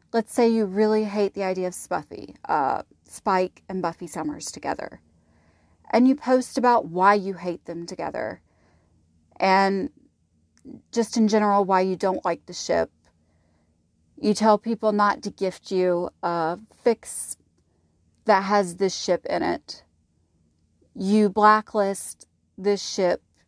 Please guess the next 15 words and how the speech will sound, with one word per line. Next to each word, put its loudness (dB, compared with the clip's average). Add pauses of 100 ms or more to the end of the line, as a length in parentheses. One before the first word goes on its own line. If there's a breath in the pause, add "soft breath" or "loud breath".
(100)
in -4
your -4
tags 0
because -8 (920)
you 2
are 2
really 4
against -6
it. -6 (160)
You -6
don't -2
want -6
to -6
see -6
it. -4